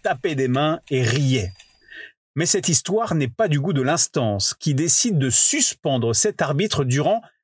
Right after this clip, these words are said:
sept semaines pour avoir, je cite, « discrédité le jeu ».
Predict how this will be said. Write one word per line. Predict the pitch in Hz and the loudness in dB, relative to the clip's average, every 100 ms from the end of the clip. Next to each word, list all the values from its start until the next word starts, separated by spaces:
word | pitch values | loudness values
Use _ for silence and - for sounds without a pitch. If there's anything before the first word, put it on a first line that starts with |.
| _ - | _ -2
sept | - 247 240 - | 2 2 0 0
semaines | - 139 139 196 214 254 _ - | 0 0 0 0 -2 -4 _ -6
pour | 151 190 | -2 -2
avoir, | 127 107 | -2 -2
je | 113 | 0
cite, « | 135 - 208 220 - - - | 2 2 0 -4 -10 -14 -4
discrédité | 117 180 220 - - - 208 139 123 196 | -2 0 0 0 0 0 0 -2 -2 -2
le | 160 117 | -2 0
jeu ». | 104 131 | 0 0